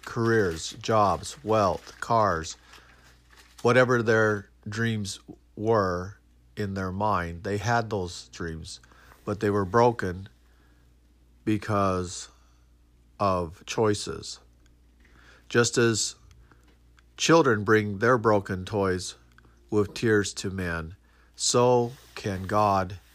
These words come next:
take those broken toys and repair them.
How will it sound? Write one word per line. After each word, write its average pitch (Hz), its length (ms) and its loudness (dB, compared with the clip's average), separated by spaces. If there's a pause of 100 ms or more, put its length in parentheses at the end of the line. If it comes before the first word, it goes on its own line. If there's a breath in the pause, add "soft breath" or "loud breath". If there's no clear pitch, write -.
(2500 soft breath)
take 131 380 0 (440)
those 98 680 -2 (200)
broken 101 480 -2
toys 85 580 -6 (580 soft breath)
and 95 180 -4
repair 98 460 0
them. 78 340 -8